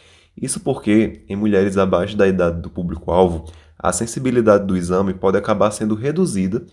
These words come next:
devido à maior densidade das mamas, não sendo geralmente recomendado. Mas é bom lembrar que pode haver exceções,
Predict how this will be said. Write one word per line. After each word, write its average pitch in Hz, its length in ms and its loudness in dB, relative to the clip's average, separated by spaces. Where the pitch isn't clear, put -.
devido 123 420 2
à 120 40 6
maior 139 340 2
densidade 135 560 0
das 156 160 2
mamas, 92 420 0
não 151 180 -2
sendo 139 300 -2
geralmente 135 420 2
recomendado. 117 760 0
Mas 101 260 0
é 101 60 2
bom 98 160 0
lembrar 120 560 2
que 107 120 -10
pode 123 280 4
haver 120 220 2
exceções, 113 640 -2